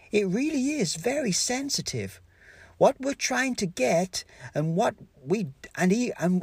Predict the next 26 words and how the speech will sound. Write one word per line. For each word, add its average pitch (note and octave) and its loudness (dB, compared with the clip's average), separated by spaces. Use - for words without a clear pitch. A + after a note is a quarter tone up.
and F#3+ 0
we G#3 2
don't A3 0
even F#3 2
have F3+ -2
the D3+ -4
correct F3 -2
combination F3 0
yet, C#3 -2
is D#3+ -2
a E3 2
very G3 0
delicate G#3+ 2
key." G#3+ -6
"You're C#3+ 8
taking G3 8
the E3 8
seed D#3 6
of D3 8
life," D#3 4
yelled A2 6
out G2 0
another F#2+ -2
person. F2+ -6
"No, C4+ -4
no, C4+ -2